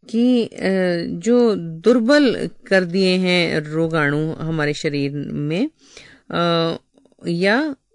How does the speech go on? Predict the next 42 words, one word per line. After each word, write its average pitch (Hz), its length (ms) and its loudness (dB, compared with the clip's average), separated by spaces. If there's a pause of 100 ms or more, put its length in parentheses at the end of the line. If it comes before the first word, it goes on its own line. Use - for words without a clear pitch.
उनका 208 400 0
जो 220 420 2 (320)
हल्का 220 380 0
किया 165 320 0
गया 135 240 -2
विष, 127 380 -8
हमारे 180 320 -2
जो 180 120 -4
शरीर 180 380 -4
की 185 200 -6
जो 180 100 -4
कणिकाएं 165 480 -4
हैं 175 120 -4
वो 180 160 -2
उनसे 180 240 -4
लड़ती 170 460 -4
हैं 185 180 -6 (580)
और 175 260 2
उसके 208 240 0
बाद 196 200 0
ये 214 100 2
रोगाणु 196 560 0
कमजोर 220 460 2
हो 175 200 0
जाते 131 400 -6
हैं, 196 280 -4 (600)
तो 294 200 2
इन्हें 254 380 4
जानबूझकर 233 720 2
व्यक्ति 285 500 -2
के 294 480 -2
शरीर 208 420 0
में 220 240 2
प्रविष्ट 208 480 0
कराया 143 380 -4
जाता 147 320 -6
है, 185 140 -2
इन्हें 208 160 0
प्रवेश 175 520 -4
दिया 147 220 -4
जाता 139 360 -8
है। 190 260 -8